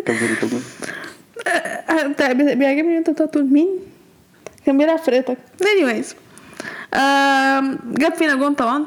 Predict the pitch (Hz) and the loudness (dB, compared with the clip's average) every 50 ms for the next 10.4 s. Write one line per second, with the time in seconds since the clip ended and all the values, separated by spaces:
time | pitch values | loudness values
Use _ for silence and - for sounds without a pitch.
0 | - 294 - 262 277 - 285 269 269 254 - 233 226 - - 240 254 269 - - | -4 -2 0 0 0 0 0 0 0 0 0 0 0 0 0 -2 -2 -2 -6 -10
1 | - _ - - - - _ _ _ - 240 240 247 247 - 311 330 320 320 311 | -20 _ -20 -20 -20 -20 _ _ _ -2 0 0 0 0 0 0 2 2 2 0
2 | 294 - 233 254 254 262 - - 262 247 - - - 247 269 - - - - _ | 0 -2 -4 -6 -6 -6 -6 -4 -4 -4 -2 -4 -6 -6 -6 -10 -16 -20 -20 _
3 | _ - - - _ - - _ _ - - - 277 262 269 269 285 294 320 359 | _ -20 -20 -20 _ -20 -20 _ _ -12 -4 -2 0 2 4 2 2 2 2 0
4 | 370 370 320 330 320 320 311 311 302 302 311 302 320 339 330 330 254 226 285 302 | 0 0 0 0 0 0 0 0 0 0 2 2 0 0 0 0 0 0 0 0
5 | 302 294 262 233 226 240 240 240 254 262 - - - 277 - - 311 - 294 269 | 0 0 0 0 0 0 2 2 2 0 0 -2 -4 -2 0 0 2 2 2 0
6 | 269 - 277 247 - - 269 - 294 - - - - - - - - - 311 294 | 2 0 0 -2 0 -2 -2 -2 -4 -6 -8 -16 -20 -20 -14 -8 -2 0 2 2
7 | 285 285 269 - - - - 294 277 311 320 320 - - - - - - 262 285 | 2 2 0 -2 -2 -2 -2 -2 -2 -2 -4 -6 -6 -16 -16 -12 -4 0 0 2
8 | 320 330 403 392 359 392 381 381 392 392 392 381 381 359 269 - - - - - | 2 2 2 2 2 2 2 2 0 0 2 2 2 2 2 -2 -4 -8 -14 -20
9 | - _ _ - - - - - 294 277 233 285 294 294 277 277 302 - 277 262 | -20 _ _ -20 -20 -12 -2 0 0 2 2 2 2 2 2 0 0 0 -2 -4
10 | 247 - - - - 311 320 311 | -4 -4 -4 -2 -2 -2 -4 -4